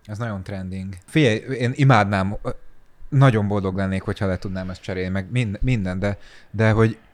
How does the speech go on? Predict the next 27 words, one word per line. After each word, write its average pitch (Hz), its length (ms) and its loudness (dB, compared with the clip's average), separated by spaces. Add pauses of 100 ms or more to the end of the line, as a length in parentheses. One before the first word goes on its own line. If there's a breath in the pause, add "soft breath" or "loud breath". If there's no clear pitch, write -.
(120)
<laughs> 107 460 2
nem 165 120 6
tudom 131 200 4
elképzelni 113 560 0
a, 110 160 0
a 120 80 -2
munkámat 107 580 2
ezek 92 300 -4
nélkül. 85 520 -12
Tehát, - 280 -14
hogy 120 100 0
akkor 120 300 0 (160 loud breath)
hogy 123 220 2
oldanám 151 420 4
azt 151 180 -2
meg? 76 360 -6 (260 soft breath)
Vagy 113 120 -4
hogyha 117 180 -2
mondjuk 113 280 0 (180 soft breath)
én 160 260 4
csinálnék 107 440 -2
egy 110 140 -2
olyan 131 280 4
trendet, 95 640 -6
hogy 95 280 -4 (220 soft breath)
amúgy 101 360 -2
a 98 220 0